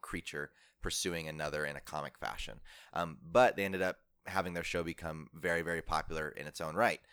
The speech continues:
So instead of just becoming a parody, it took on a life of its own. Uh, the coyote actually has been an occasional antagonist to Bugs Bunny,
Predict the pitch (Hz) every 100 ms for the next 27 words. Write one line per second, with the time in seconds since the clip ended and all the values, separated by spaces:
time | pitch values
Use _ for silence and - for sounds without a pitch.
0 | - - - 85 80 82 90 80 80 80
1 | 82 78 78 151 160 117 113 85 - 92
2 | 85 82 76 71 76 67 - 64 55 _
3 | - - - - 104 104 104 123 143 165
4 | 156 127 - 131 113 117 117 110 92 90
5 | 101 98 95 95 90 85 - - _ 95
6 | 95 95 90 98 98 - - 92 87 71
7 | 95 87 - 82 131 208